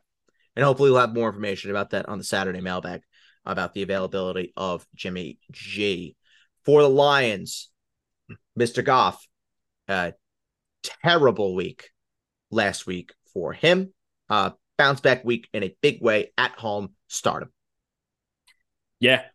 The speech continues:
Speaker 2: I would be very concerned if the Lions go out there and put up a dud, uh, against the Raiders this week.
Speaker 1: As would I. Uh, Jahmyr Gibbs.
Speaker 2: Yeah, if there's no David Montgomery.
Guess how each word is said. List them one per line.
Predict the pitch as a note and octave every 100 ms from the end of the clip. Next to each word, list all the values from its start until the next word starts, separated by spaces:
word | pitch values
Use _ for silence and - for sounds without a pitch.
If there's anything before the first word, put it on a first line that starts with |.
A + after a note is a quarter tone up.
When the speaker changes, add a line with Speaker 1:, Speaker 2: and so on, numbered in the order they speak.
| - G#2+
Speaker 2:
I | C#3
would | D3 C3+
be | C3
very | C3 B2+
concerned | - B2+ B2+ A#2+ G#2
if | G#2
the | A2+
Lions | G#2+ G#2 G#2+ G2+
go | G#2+
out | G2 F#2+
there | F#2
and | E2+
put | F2+
up | F#2+
a |
dud, | E2+ G2 F2+ - _ _ _ _
uh, | - F#2
against | F#2+ G2 F2+
the | F#2+
Raiders | G2 F#2+ F2+
this | G2 -
week. | G2 F#2+ - - _ _
Speaker 1:
As | A#2+ B2 A2
would | A2+ G2+
I. | F#2 - _ _ _ _ _
Uh, | B2 B2 A#2+
Jahmyr | C3 C#3+ D3+
Gibbs. | C#3 A2+ F#2+ - - _ _ _ _ _ _ _ _
Speaker 2:
Yeah, | A2+ A#2+ C#3+
if | C#3
there's | A#2 G#2+
no | B2
David | C3 B2+ C3
Montgomery. | C3 B2+ C3+ C#3 A#2 G#2+